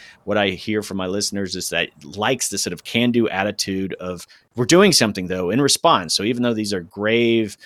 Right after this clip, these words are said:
really urgent things, it's just like you can get your head around about making a community more resilient to wildfire. And I think that is a common pattern that I'm seeing out there.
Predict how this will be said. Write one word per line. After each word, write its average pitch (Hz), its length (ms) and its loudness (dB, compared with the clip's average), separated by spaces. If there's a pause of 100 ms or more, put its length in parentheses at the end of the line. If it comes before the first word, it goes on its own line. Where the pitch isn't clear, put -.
(440)
really 113 280 2
urgent 104 400 -4
things, 123 440 0
it's 95 120 -6
just - 160 -2
like 101 140 -6
you 101 80 -6
can 98 160 -6
get 135 240 -2
your 113 80 0
head 123 200 2
around 98 420 0
about 95 340 -4
making 98 400 -6 (100)
a 98 60 -8
community 101 440 -4
more 95 200 -4
resilient 95 480 -6
to 98 100 -8
wildfire. 87 840 2
And 95 420 -6 (400)
I 98 80 -6
think 117 280 -2 (220)
that 135 480 2
is 104 220 -4
a 69 100 -8
common 104 460 -2
pattern 98 520 -6
that 95 160 -4
I'm 90 160 -6
seeing 113 480 0
out 92 280 -8
there. 90 400 -4